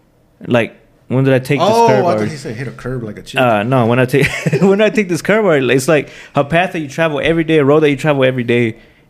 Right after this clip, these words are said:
Speaker 1: and it's just, it's the same thing every day, right? But you forget at some points when you pass that light or when you pass that street or when you turned on that curb, and it's like, "Did I already pass that curb? Wait, where the fuck am I?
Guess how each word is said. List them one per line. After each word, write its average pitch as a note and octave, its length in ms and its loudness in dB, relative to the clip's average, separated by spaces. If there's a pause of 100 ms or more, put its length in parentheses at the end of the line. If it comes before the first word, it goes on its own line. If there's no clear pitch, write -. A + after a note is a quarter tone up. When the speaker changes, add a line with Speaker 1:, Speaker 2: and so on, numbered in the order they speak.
Speaker 1:
and A2+ 120 0
it's A2+ 160 0
just, A#2+ 360 0 (960)
it's - 320 -8 (220)
the B2 120 -2
same D#3 260 -2
thing D3+ 140 -2
every C3+ 120 0
day, C#3+ 200 2
right? A#2+ 280 2
But - 420 -2 (380)
you C#3 100 0
forget C#3+ 580 0
at C3 180 -2
some D3 240 -2
points B2+ 420 -2 (400)
when C#3+ 220 0
you D3 80 -2
pass C#3 320 -2
that A#2 180 0
light A2+ 380 2
or G2+ 120 -2
when B2 160 0
you D#3 80 0
pass C#3 280 0
that C3 180 0
street B2+ 300 0
or A2+ 80 4
when C#3+ 240 0
you D3 280 2 (560)
turned D3+ 240 0
on C#3 100 0
that C3+ 180 0
curb, C3+ 320 2
and C3 80 0
it's C3 100 0
like, B2 140 0
"Did C#3+ 100 2
I D#3 40 0
already A3 160 0
pass A3 240 -2
that G#3 180 -2
curb? B3+ 280 0
Wait, A#3+ 120 2
where A#3+ 140 0
the C4 40 0
fuck B3+ 240 -4
am C4+ 160 -4
I? B2+ 220 -2